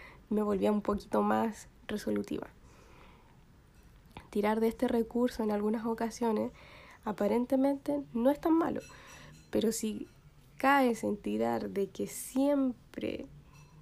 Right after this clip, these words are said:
que quieres dar el cien por ciento es un error. Al menos es lo que yo veo y es mi perspectiva y mi experiencia. Porque das el cien por ciento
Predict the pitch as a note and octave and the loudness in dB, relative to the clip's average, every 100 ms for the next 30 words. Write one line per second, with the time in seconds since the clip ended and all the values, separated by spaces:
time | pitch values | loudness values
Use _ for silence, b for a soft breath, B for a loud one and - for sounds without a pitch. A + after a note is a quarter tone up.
0 | B - - G3 - A#3 A#3 A3 G3+ G3+ | B -14 -8 -8 0 2 4 2 0 -2
1 | G#3 G#3 - A3+ A3+ A#3 - A#3+ A#3+ C4 | -2 -2 0 0 2 -2 0 0 0 -4
2 | - A3+ G#3+ A#3 G#3+ - - - - - | -4 -6 -2 0 0 -2 -10 -16 -20 -20
3 | - - B B B B B B B B | -20 -20 B B B B B B B B
4 | - - - - - - G#3+ G#3+ A#3+ A#3 | -20 -20 -20 -20 -20 -2 2 4 4 4
5 | A3+ A3+ - - - - - - - - | 2 2 0 -6 -20 -20 -20 -20 -10 -6
6 | G#3+ G#3+ G#3 G3 F#3 G3 G3+ G3 G3 G3 | -2 0 0 0 0 0 2 2 2 0
7 | G3 G3 G#3+ F#3+ - G#3+ - G#3 - G#3+ | -2 -2 -4 -6 -4 -4 -2 -8 -6 -4
8 | G#3+ G#3 G3+ G3 G3+ - A3 A3 G#3+ - | 0 2 2 0 -2 -4 -2 -2 -2 -6
9 | - - B B B B B B - - | -18 -20 B B B B B B -16 0
10 | A3 A3 - A#2 A#2 - - - - - | 2 2 0 2 4 0 -8 -20 -20 -20
11 | - - G#3+ G3+ C#4 D4+ D4 C#4+ C#4 C#4+ | -20 -10 -4 0 2 2 0 0 2 0
12 | - - B3+ A3+ - G#3 | -4 2 2 2 -2 -4